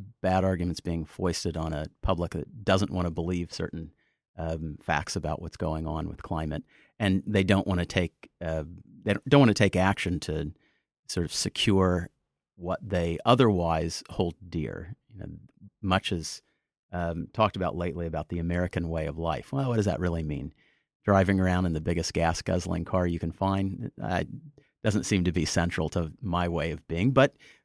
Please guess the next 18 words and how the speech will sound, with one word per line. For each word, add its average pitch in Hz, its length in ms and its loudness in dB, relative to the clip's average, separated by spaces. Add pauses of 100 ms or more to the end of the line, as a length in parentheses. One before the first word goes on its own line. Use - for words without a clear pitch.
uh, 120 160 2
again, 127 400 2
if 101 140 -2 (180)
some 113 180 2
people 101 240 0
find 98 240 2
it - 80 -2
central 98 400 0
to 87 360 -2
what 101 240 2
they 87 200 2
do 113 280 2
or 104 120 4
central 90 420 -2
to - 120 -10
their 85 200 -2
lives, 85 360 -2
then 90 260 -2